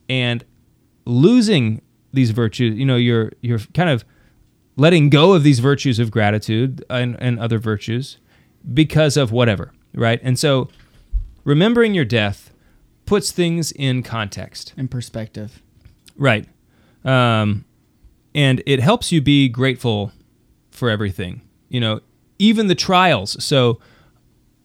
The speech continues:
Speaker 1: that's especially important for me when you, when you, when you're bearing a cross of some kind. Those are the moments when I tend to, like, as if I'm being treated,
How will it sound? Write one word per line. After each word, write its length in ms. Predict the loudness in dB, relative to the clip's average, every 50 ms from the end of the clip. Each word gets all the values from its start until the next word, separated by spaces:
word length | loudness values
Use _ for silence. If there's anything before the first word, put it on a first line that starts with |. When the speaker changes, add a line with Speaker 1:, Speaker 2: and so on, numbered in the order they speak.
| _ -20 -20 _
Speaker 1:
that's 400 | -16 -12 -2 0 2 2 2 0
especially 440 | -2 -2 0 0 0 0 0 -2 -2
important 360 | -2 -2 -2 -4 -4 -6 -6
for 80 | -6 -4
me 140 | -2 0 0
when 180 | 0 0 0 -2
you, 120 | -2 -2
when 160 | -2 0 2
you, 200 | 2 0 0 -2 -8 _
when 140 | -6 -2 0
you're 140 | 0 0 -2
bearing 440 | -2 -2 0 2 2 2 2 0 -2
a 60 | -2
cross 460 | -4 -2 -2 0 0 0 -2 -4 -4
of 100 | -6 -4
some 200 | -4 -4 -4 -4
kind. 420 | -4 -4 -4 -2 -2 -4 -4 -6 -8 -10 _ _ _ _ _ _ _ _ _ _
Those 400 | -8 -2 2 4 4 4 4 4
are 40 | 2
the 80 | 2 2
moments 340 | 2 2 0 0 -2 -4 -6
when 120 | -6 -4
I 280 | -2 -2 -2 -2 -2 -4
tend 300 | -4 -6 -6 -4 -4 -6
to, 100 | -6 -6
like, 240 | -8 -8 -8 -12 _ _ _ _ _ _ _ _ _ _ _ _ _ _ _ _ _ _
as 180 | -2 -2 0 2
if 120 | 0 0 0
I'm 160 | 0 0 2
being 220 | 4 2 2 2
treated, 420 | 0 -2 -2 0 0 0 -2 -4